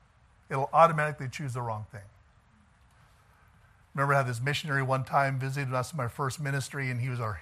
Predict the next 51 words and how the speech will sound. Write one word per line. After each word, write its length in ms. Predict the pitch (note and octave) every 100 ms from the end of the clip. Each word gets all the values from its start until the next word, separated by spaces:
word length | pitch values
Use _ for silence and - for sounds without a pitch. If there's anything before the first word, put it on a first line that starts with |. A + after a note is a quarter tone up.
| -
guest 280 | C#3 C3 -
preacher 280 | D3+ C3+ C3+
for 200 | - A#2+
the 80 | B2
missions 340 | C#3 D#3+ C#3+
conference. 540 | D3+ B2 A#2 B2 - - - - - - - - - - -
And 180 | - B2
he 80 | C3+
was 120 | C3
in 80 | C3
the 100 | B2
hotel, 460 | C#3+ A#2 D#3 C#3 C3
and 80 |
this 140 | B2+ -
hotel 400 | D#3 - E3 B2+
had 120 | B2
a 40 |
bunch 200 | A#2+ E3
of 140 | C3+ A#2+
windy 520 | C3+ C#3+ C#3 B2 A2+ - - - - - - - -
halls. 440 | D3+ C3+ C#3+ C3+
And 140 | A#2 - - - - - - -
I 60 | C#3
remember 240 | E3+ F3+
going 260 | D#3 D#3 D3+
out, 180 | E3
and 80 | D3
I 220 | C3+ A#2+ -
went 180 | D#3+ D3+
to 60 | D3+
his 100 | B2+
door 200 | C#3+ D3+
and 80 |
says, 120 | - D3
"Let's 200 | F#3 -
go." 300 | G#3 G#3 C#3+
And 160 | A#2+ - -
so 180 | - -
he 120 | F3
just 260 | B3+ G3 - - -
runs 280 | D#3 A3+ E4+
in 80 | D4
front 200 | - C4+
of 60 | A#3+
me. 80 |
I 1500 | G2 - - _ _ _ _ _ _ _ - - - - _ -
thought, 140 | B3
"Okay, 280 | A#3 B3+ F#3+
you 100 | D3+
wanna 180 | F#3 A3
lead?" 260 | D4+ -